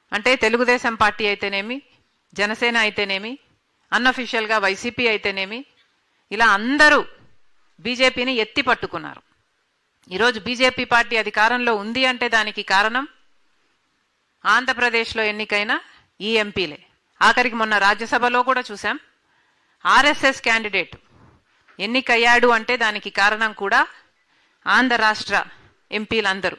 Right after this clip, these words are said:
అంటే కలిసికట్టుగా ఉన్నారు వీళ్ళందరూ. బీజేపీని ఎత్తి పట్టుకునే విషయంలో, బీజేపీకి మద్దతు ఇచ్చే విషయంలో ఆంధ్ర రాష్ట్రానికి చెందిన ఇరవై ఐదు మంది లోక్సభ ఎంపీలు, పదకొండు మంది రాజ్యసభ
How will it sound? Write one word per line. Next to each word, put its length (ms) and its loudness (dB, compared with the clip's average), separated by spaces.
అంటే 260 0
కలిసికట్టుగా 760 0
ఉన్నారు 360 4
వీళ్ళందరూ. 500 2
బీజేపీని 680 -2
ఎత్తి 260 -2
పట్టుకునే 480 2
విషయంలో, 540 0
బీజేపీకి 600 -2
మద్దతు 440 -2
ఇచ్చే 220 -2
విషయంలో 520 -4
ఆంధ్ర 340 4
రాష్ట్రానికి 640 2
చెందిన 260 -4
ఇరవై 500 4
ఐదు 220 2
మంది 360 0
లోక్సభ 420 0
ఎంపీలు, 420 -4
పదకొండు 400 0
మంది 340 -2
రాజ్యసభ 560 2